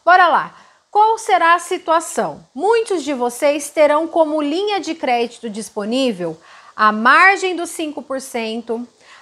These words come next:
a margem do aumento salarial, mais a antecipação do décimo terceiro. Isso, muitos terão direito a essas três opções.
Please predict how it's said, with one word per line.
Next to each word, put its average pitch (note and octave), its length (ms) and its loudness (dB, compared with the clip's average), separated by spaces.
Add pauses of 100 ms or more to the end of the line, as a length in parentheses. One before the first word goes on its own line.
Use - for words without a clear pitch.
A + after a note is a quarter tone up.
a A3+ 160 4
margem E4 720 2
do D#4+ 100 -4
aumento C4 380 -2
salarial, A3 920 0 (260)
mais D4 680 2
a D#4 80 2
antecipação D4 1040 -2
do E4+ 140 -4
décimo D4 560 0
terceiro. D4 760 -2 (380)
Isso, D4+ 540 0 (240)
muitos E4 500 2
terão D#4+ 340 0
direito D#4 480 0
a D#4+ 60 4
essas E4 360 0
três A4 480 0
opções. A3+ 880 -4